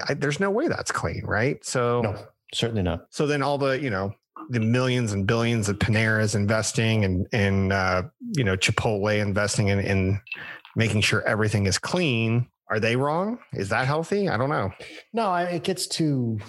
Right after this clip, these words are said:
Speaker 2: what, what is vegan and what does that mean? And again, like many things, politics and history, and there's all sorts of things, like, you have to actually dig, scratch the surface and understand. Oreos are vegan.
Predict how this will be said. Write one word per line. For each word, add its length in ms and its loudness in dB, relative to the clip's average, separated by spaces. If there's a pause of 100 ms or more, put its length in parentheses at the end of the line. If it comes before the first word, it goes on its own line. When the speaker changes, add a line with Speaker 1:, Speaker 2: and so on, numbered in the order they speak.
(100)
Speaker 2:
what, 400 -4
what 200 0
is 280 0
vegan 460 0
and 160 0
what 160 -2
does 200 -2
that 200 -2
mean? 540 0 (320)
And 280 0
again, 380 0
like 220 -2
many 300 0
things, 640 -2 (220)
politics 640 -4
and 200 -4
history, 460 -4
and 100 -2
there's 140 -2
all 180 0
sorts 300 -4
of 100 -4
things, 220 -4
like, 100 -10
you 160 0
have 220 -2
to 160 0
actually 680 -2
dig, 460 -2 (600)
scratch 380 -2
the 60 -10
surface 380 -2
and 100 -4
understand. 560 -2 (340)
Oreos 760 -2 (340)
are 140 0
vegan. 480 0